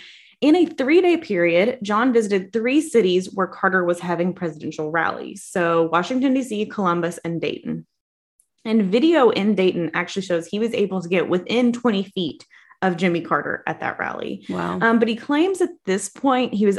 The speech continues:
Speaker 1: unable to get himself, like, into a frame of mind where he could kill. So he's like, "I should do this, but I'm not, like, fully committed yet, I guess."
Speaker 2: Mm-hmm.
Speaker 1: I mean, I guess murder is a pretty big deal, you know?
Speaker 2: Yeah. Mm-hmm.
Speaker 1: You gotta be in the right headspace, <laughs> I guess.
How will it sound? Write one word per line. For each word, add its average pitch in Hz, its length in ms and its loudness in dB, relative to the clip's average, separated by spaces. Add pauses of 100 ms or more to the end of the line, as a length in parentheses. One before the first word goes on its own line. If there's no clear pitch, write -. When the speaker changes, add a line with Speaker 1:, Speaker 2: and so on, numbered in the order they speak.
Speaker 1:
unable 214 460 2
to 214 120 0
get 170 260 2
himself, 196 380 0
like, 160 260 -4
into 196 280 0
a 185 40 -4
frame 180 300 -4
of 175 140 -4
mind 156 320 -4
where 156 140 0
he 151 200 -8
could 160 300 -4
kill. 302 440 0 (440)
So 254 100 4
he's 233 240 4
like, 202 220 2
"I 190 80 2
should 196 340 -2
do 254 220 -2
this, 285 320 -2
but 202 140 -2
I'm 175 280 0
not, 170 320 0
like, 160 260 -4 (360)
fully 180 420 0
committed 320 420 2
yet, 349 300 0
I 330 100 -8
guess." 339 480 -6 (100)
Speaker 2:
Mm-hmm. 196 760 -4
Speaker 1:
I 254 60 -2
mean, 269 120 2
I 262 80 4
guess 339 180 2
murder 262 280 4
is 233 120 6
a 202 40 -4
pretty 214 240 -2
big 190 180 0
deal, - 400 -8
you 233 120 0
know? 262 200 2
Speaker 2:
Yeah. 180 220 2
Mm-hmm. 196 680 -2
Speaker 1:
You 233 100 0
gotta 226 160 4
be 226 160 4
in 220 60 4
the 220 80 0
right 180 200 -2
headspace, 160 560 -10
<laughs> - 40 -16
I - 80 -16
guess. - 720 -10